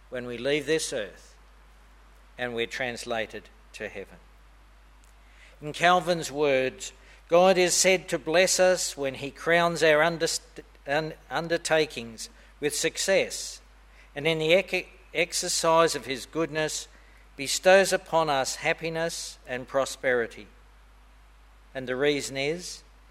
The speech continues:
that our enjoyment depends entirely upon God's pleasure.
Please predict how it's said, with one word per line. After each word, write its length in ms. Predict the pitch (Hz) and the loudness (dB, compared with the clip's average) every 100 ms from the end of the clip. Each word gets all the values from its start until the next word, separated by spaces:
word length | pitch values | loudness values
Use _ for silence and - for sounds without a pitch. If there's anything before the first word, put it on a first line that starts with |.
| - _ - | -20 _ -16
that 80 | 120 | -10
our 220 | 123 143 | -2 0
enjoyment 640 | 175 175 160 147 147 151 147 - - - - - | 0 0 0 0 -4 -8 -10 -20 -20 -20 -20 -20
depends 500 | - 127 135 127 117 | -10 -4 -4 -6 -10
entirely 760 | 117 - 131 139 143 147 151 - _ _ _ | -10 -10 -6 -4 -4 -6 -10 -16 _ _ _
upon 400 | - - 117 110 | -20 -10 -8 -8
God's 340 | 110 117 113 - | -4 -2 -2 -8
pleasure. 460 | - 101 92 78 | -14 -14 -14 -16